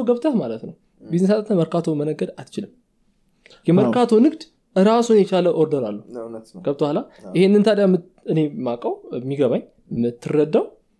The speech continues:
Speaker 1: እ፣ በ-፣ በውስጡ በ-፣ በማለፍ ነው እንጂ፣
Speaker 2: ም።
Speaker 1: እ፣ ፕላስ ችግሮቹ፣ መፍትሄዎቹ የሚመጡት በዛ ችግር ውስጥ ነው።
Speaker 2: ም።
Speaker 1: እዛው እየተሽከረከርክ ነው። ለምሳሌ ትራፊክ ላይት፣ እ፣ ተጨናንቆ ክራውድ ውስጥ ሹፌርን እንደዛ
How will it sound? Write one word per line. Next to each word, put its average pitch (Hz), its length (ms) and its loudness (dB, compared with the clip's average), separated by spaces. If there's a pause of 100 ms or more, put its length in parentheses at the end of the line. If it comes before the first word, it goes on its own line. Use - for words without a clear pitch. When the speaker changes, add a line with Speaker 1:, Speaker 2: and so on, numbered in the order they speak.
(240)
Speaker 1:
እ፣ 135 120 -6 (540)
በ-፣ 117 500 -4 (880)
በውስጡ 165 300 0 (120)
በ-፣ 143 120 -2
በማለፍ 151 460 0
ነው - 160 -20
እንጂ፣ 127 160 -8 (260)
Speaker 2:
ም። 107 240 -20
Speaker 1:
እ፣ 139 100 -6 (180)
ፕላስ - 240 0 (100)
ችግሮቹ፣ 185 500 2
መፍትሄዎቹ 190 460 2
የሚመጡት 185 400 2
በዛ 165 220 2
ችግር 143 240 -6
ውስጥ - 180 -14
ነው። - 120 -20 (440)
Speaker 2:
ም። 107 80 -20
Speaker 1:
እዛው 160 200 2
እየተሽከረከርክ 127 580 -2
ነው። 107 100 -10
ለምሳሌ 131 420 -4
ትራፊክ 165 340 -4
ላይት፣ 156 200 -4 (320)
እ፣ 170 80 -6 (240)
ተጨናንቆ 160 480 -2
ክራውድ 175 300 0
ውስጥ 240 160 -2 (280)
ሹፌርን 294 380 2
እንደዛ 294 220 2